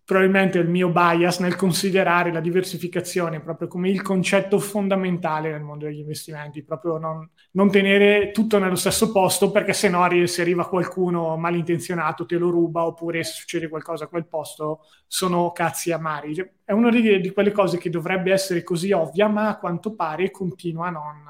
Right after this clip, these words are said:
essere recepita dagli italiani. Cioè, anche un po' probabilmente fa rima con il dato che abbiamo visto prima, con il quarantatré per cento degli italiani che investe in un solo prodotto super sicuro.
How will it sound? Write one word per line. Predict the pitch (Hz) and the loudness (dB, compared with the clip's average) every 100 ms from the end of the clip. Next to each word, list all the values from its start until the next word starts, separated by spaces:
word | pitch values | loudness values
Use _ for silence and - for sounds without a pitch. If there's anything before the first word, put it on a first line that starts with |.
| 147 151 _ _ - | -20 -20 _ _ -6
essere | 151 - 185 185 | -4 -2 0 0
recepita | 170 - 185 - 170 - 170 180 170 | 0 -2 -6 -6 -8 -6 -4 -4 -6
dagli | 160 143 151 | -8 -8 -10
italiani. | 151 156 170 156 151 151 180 | -10 -6 -4 -4 -8 -12 -12
Cioè, | 170 - - | -12 -12 -4
anche | 190 190 | -2 2
un | 185 | 0
po' | 180 175 175 | 2 0 2
probabilmente | 175 165 170 180 | -2 -2 -2 -4
fa | 185 156 | -4 -6
rima | 160 160 | -6 -6
con | 160 156 | -8 -8
il | 151 151 147 | -8 -8 -10
dato | 143 160 156 | -6 -6 -6
che | 175 | -12
abbiamo | 156 143 143 | -10 -12 -12
visto | 151 - 160 | -12 -12 -10
prima, | 170 156 147 | -8 -8 -10
con | 147 | -16
il | 151 | -16
quarantatré | - 160 151 165 165 | -8 -8 -8 -8 -8
per | 160 156 | -8 -8
cento | - 156 151 | -8 -8 -8
degli | 156 151 | -10 -10
italiani | 156 180 170 156 151 160 170 170 _ _ | -6 -2 0 0 -2 -4 -6 -8 _ _
che | 180 | 2
investe | 175 170 160 - | 4 4 2 2
in | 175 | 2
un | 165 | 2
solo | 160 - 180 170 | 0 2 2 2
prodotto | 180 180 156 151 - | 2 0 0 -2 -2
super | 160 170 - 160 | -4 -4 -8 -8
sicuro. | - - - 156 143 139 | -8 -12 -8 -6 -6 -10